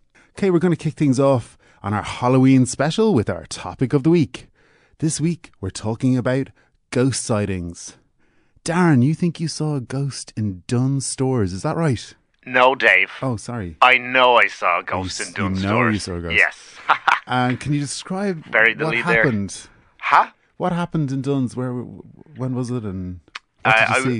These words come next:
Speaker 1: see?
Speaker 2: well, I was in the, uh, the, the section where you get your bedclothes or whatever.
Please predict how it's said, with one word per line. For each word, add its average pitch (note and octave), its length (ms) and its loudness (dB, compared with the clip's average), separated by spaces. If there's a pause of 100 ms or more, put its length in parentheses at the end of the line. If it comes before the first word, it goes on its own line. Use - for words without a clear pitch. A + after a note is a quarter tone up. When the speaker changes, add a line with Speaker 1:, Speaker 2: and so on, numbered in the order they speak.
Speaker 1:
see? F2+ 60 -16 (220)
Speaker 2:
well, D3 160 2
I D3+ 60 4
was C#3 160 -6
in E3 240 -4
the, C3 240 2
uh, A#2+ 340 4 (260)
the, G#2 260 0 (160)
the A2+ 80 -8
section A2+ 340 -4
where F#2+ 80 -8
you F#2 80 -4
get G#2 80 0
your F#2+ 80 -2
bedclothes F2+ 500 0
or F2 40 -12
whatever. D#2+ 340 -6